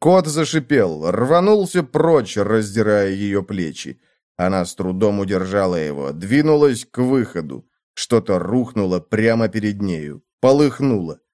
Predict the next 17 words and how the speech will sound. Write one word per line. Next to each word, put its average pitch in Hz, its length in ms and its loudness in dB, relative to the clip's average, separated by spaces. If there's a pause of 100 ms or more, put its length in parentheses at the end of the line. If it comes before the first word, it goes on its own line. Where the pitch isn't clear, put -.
(240)
Идов 104 420 0
жар 98 420 2
влился 98 500 -4
в 87 60 -6
легкие. 95 640 -2 (260)
Аланис 170 580 4
задохнулась 147 920 2
и 131 40 4
ослепла. 123 760 0 (280)
Бросилась 113 840 2
сквозь 110 380 0
огонь, 104 540 -2
туда, 135 300 2
где 131 240 0
прежде 127 400 2
была 120 260 4
дверь. 110 400 -2